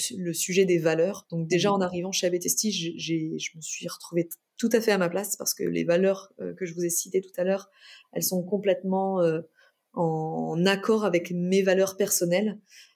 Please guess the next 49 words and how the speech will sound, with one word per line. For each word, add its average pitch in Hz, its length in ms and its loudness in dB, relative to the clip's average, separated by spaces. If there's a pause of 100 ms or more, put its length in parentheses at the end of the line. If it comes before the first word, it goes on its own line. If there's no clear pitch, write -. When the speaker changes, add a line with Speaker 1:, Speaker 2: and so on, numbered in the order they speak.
(180)
Speaker 1:
Euh, 165 520 2
et 185 100 4
donc, 180 160 0
je - 80 -2
pense 233 160 -2
que 214 100 -2
pour 208 260 -6
faire 254 260 0
ce 226 140 2
métier, 202 580 0
il 185 60 -10
faut 170 400 2
absolument 190 500 -2
croire - 580 -4 (140)
en 202 100 2
les 196 140 4
valeurs 180 260 4
de 180 80 -2
l'entreprise 175 680 -2
et 180 80 -4
même 170 160 -2
plus 202 180 -4
que 185 100 -2
ça, 202 160 -2
les 202 120 4
vivre 185 260 -4
au 196 80 2
quotidien. 175 500 -2 (220)
Speaker 2:
Mhm. 175 80 -4 (420)
Speaker 1:
Et 190 100 4
du 190 120 0
coup, 262 180 0
moi, 233 240 4
ces 233 200 2
valeurs, 196 280 4
elles 170 120 2
me 170 100 2
parlent 247 320 2 (240)
et, 190 320 6
euh, 170 460 6
et 190 80 2
finalement, 190 400 2
je 220 80 -2
me 185 80 0
sens 180 260 0
légitime 208 560 2
dans 185 140 -4
ce - 160 -2
rôle-là 185 580 0